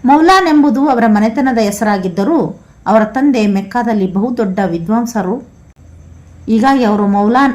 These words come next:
ಆಜಾದ್ ಎಂದೇ ಪ್ರಸಿದ್ಧರಾದರು. ಕಲ್ಕತ್ತಾಗೆ ಬಂದ ತಮ್ಮ ತಂದೆಯವರನ್ನ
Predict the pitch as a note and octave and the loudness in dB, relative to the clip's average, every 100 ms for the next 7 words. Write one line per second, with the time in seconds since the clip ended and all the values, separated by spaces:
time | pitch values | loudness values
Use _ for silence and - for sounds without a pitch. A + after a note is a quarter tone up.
0 | - F#3+ G#3+ A3 F#3 F3 F#3 C#4 B3 - | -4 -2 0 0 0 -4 -6 -4 -6 -4
1 | A#3 F#3+ E3+ - - - - - - - | -6 -2 -4 -4 -14 -18 -20 -20 -20 -20
2 | - - - B3+ B3+ D#4 D4+ C4+ A#3+ A3+ | -20 -20 -6 -2 0 0 -2 -2 -2 0
3 | A3+ A3 A3 G#3 G#3 G3+ - _ _ _ | 2 0 2 2 2 -2 -14 _ _ _
4 | _ _ _ _ - G3+ A3+ A#3 G#3+ G3 | _ _ _ _ -4 0 0 0 0 0
5 | F#3 | 0